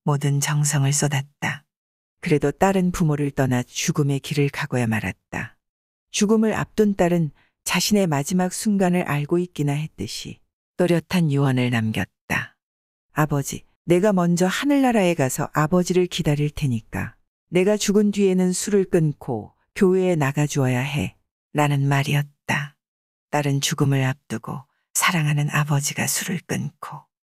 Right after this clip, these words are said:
교회에 나가주기를 원했던 것이다.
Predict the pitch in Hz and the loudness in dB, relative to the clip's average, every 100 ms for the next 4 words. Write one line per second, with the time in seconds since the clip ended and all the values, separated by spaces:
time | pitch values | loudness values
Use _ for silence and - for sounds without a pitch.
0 | _ _ - 190 196 190 185 143 143 170 | _ _ 0 2 4 2 2 0 0 0
1 | 175 180 156 143 123 143 156 - 143 135 | 0 0 0 2 2 2 0 0 -2 0
2 | 113 - - 92 113 | -2 -4 -8 -8 -10